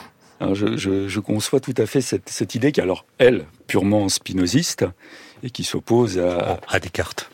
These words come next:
Speaker 1: à Descartes ou à, ou à Saint-Augustin, qui avait une vision totalement opposée à, à, à, à ce point de vue. Alors, je pense qu'à première vue, on pourrait donner raison à, à,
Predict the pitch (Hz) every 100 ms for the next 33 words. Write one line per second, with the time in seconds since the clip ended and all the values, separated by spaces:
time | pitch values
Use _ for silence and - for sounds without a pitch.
0 | - 90 90 110 117 123 95 95 90 90
1 | 92 87 90 - 90 87 85 - - 123
2 | 151 - - - - - 85 92 87 87
3 | 104 113 95 85 _ - - _ _ -
4 | 131 101 101 95 98 90 117 127 123 87
5 | - 117 - - 92 - - - 98 -
6 | 101 90 87 - - - - 127 110 98
7 | - _ 196 - _ _ - 160 123 135
8 | 175 - 120 - 131 123 113 135 165 131
9 | 101 123 113 123 107 104 104 101 110 107
10 | 98 87 90 95 - - 92 - -